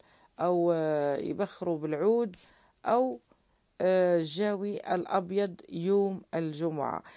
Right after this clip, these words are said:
لطرد النواحس، لأن الجاوي الأبيض تيحيد الحسد وتيطرد الشياطين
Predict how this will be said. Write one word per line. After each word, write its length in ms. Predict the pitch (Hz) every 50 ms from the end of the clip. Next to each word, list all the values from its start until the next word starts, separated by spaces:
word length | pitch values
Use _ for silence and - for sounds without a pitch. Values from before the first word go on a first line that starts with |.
| - - - - -
لطرد 540 | 170 175 175 - 220 226 220 214 185 -
النواحس، 840 | - 160 185 190 180 175 165 160 165 160 156 151 - 151 147 - -
لأن 300 | 175 - - 185 190 180
الجاوي 440 | 165 156 143 - 196 202 202 196 196
الأبيض 480 | - - - 175 170 202 214 220 185 - - - - - _ -
تيحيد 680 | - - 180 180 - - 202 208 220 214 214 208 190 - - -
الحسد 640 | 185 175 165 160 - 202 196 196 - 220 220 208 185 _ - - - _ _ -
وتيطرد 800 | - 170 170 - 185 175 170 - - 180 202 208 180 170 - -
الشياطين 1000 | 165 165 - - - - 175 170 170 170 165 160 - - 202 214 220 220 214 208